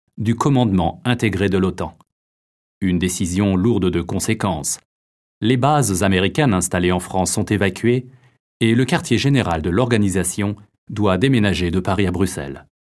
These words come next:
Depuis son élection à la présidence en dix-neuf cent cinquante-huit, le grand Charles avait ouvertement exprimé des réserves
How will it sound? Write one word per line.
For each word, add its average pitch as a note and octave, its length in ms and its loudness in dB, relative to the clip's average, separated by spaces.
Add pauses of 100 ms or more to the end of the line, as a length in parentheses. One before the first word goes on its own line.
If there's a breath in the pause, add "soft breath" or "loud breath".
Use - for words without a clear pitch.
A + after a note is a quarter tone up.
(720)
Depuis F#2 380 -4
son F2 280 -2
élection F#2+ 600 0
à F2+ 40 2
la F2 120 2
présidence G#2+ 600 0
en F#2+ 100 0
dix-neuf A2+ 320 2
cent F2 160 -2
cinquante-huit, B2+ 680 -2 (400 soft breath)
le G#2 260 0
grand G#2 340 2
Charles G#2 520 0 (280 loud breath)
avait C3 260 0 (100)
ouvertement C#3+ 640 0
exprimé C#3 540 0
des G2 120 0
réserves G2 520 2